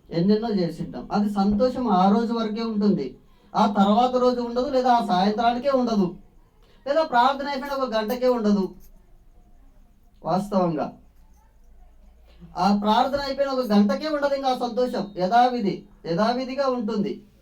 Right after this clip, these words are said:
అయితే ఇక్కడ చెబుతున్న వార్త ఏంటంటే, "ఇదిగో మీకందరికీ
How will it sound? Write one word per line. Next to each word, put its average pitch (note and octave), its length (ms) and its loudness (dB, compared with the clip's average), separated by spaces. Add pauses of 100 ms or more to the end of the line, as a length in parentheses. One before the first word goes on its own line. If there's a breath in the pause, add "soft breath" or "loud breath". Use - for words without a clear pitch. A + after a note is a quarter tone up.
(340 soft breath)
అయితే D4 580 2
ఇక్కడ D4 280 -4 (140)
చెబుతున్న E4 360 -2
వార్త D4 560 2
ఏంటంటే, B3+ 680 -2 (220 loud breath)
"ఇదిగో C#4+ 320 0 (100)
మీకందరికీ D4+ 1160 0